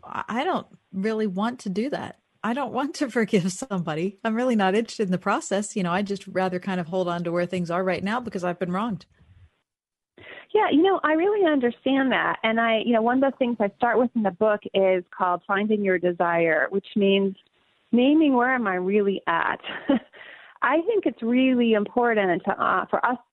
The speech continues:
Speaker 2: to, and for me to understand that wherever I'm at in that process, God is right there with me. So it might be the case that when I approach this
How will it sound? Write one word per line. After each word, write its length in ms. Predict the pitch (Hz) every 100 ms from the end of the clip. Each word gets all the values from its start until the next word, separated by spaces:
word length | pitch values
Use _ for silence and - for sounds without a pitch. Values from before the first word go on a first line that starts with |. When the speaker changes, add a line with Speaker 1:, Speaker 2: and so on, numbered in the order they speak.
| -
Speaker 2:
to, 160 | -
and 160 | 202 190
for 60 |
me 200 | 196 269
to 140 | 285 -
understand 800 | 190 185 185 - 190 180 180 180
that 140 | 190 190
wherever 460 | 202 226 269 285
I'm 140 | 262 233
at 160 | 220
in 60 | 214
that 180 | 202 -
process, 480 | 196 196 - 196 190 -
God 220 | 196 214
is 80 | 214
right 200 | 190 190
there 140 | 175 165
with 220 | 156 180 -
me. 380 | - 294 - - - - - _ _
So 120 | 262 247
it 180 | 233
might 260 | 247 320 415
be 180 | 294 254
the 120 | 220
case 420 | - 214 202 208 -
that 400 | 196 190 185 175 -
when 640 | 196 202 196 196 190 190 190 -
I 180 | 185 175
approach 300 | 185 247 262
this 120 | -